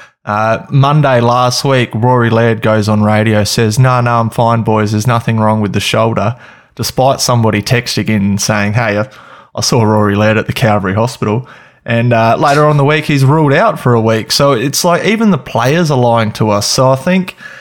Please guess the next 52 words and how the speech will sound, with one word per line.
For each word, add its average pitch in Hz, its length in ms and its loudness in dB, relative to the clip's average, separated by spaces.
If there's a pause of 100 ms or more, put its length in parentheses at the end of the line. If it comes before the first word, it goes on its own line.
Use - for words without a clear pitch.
(460)
there's 131 140 -2
a 147 40 2
little 135 240 2
bit 123 160 2
of 113 80 2
mischief 117 480 0
going 113 340 2
on, 113 220 2
and 110 180 2
there 120 80 2
is 123 260 0
not 143 220 2
much 127 240 0
we 120 100 2
can 110 160 0
do 113 200 2
about 113 360 0
it. 120 140 -2
I 131 80 0
think 156 220 -2
the 135 80 -4
teams 135 640 0
that 120 280 0
are 117 420 0
in 131 180 2
the 120 180 2
eight 120 320 -2
are - 80 -4
probably 127 260 -2
gonna 120 160 0
be 117 180 2
more 117 240 2
secretive 120 580 -2
than 120 160 0
the 117 100 0
teams 120 400 0
that 120 80 0
are 117 120 0
in 113 120 0
the 110 60 -2
bottom 113 340 -2
ten. 147 420 0
But, 117 320 0 (460)
um, 104 600 0 (140)
geez, 104 340 0
you, 120 180 2 (120)
<laughs> - 120 -2
you'd 131 160 0
be 139 120 2
worried 131 320 2
if 127 140 -2
you 101 120 0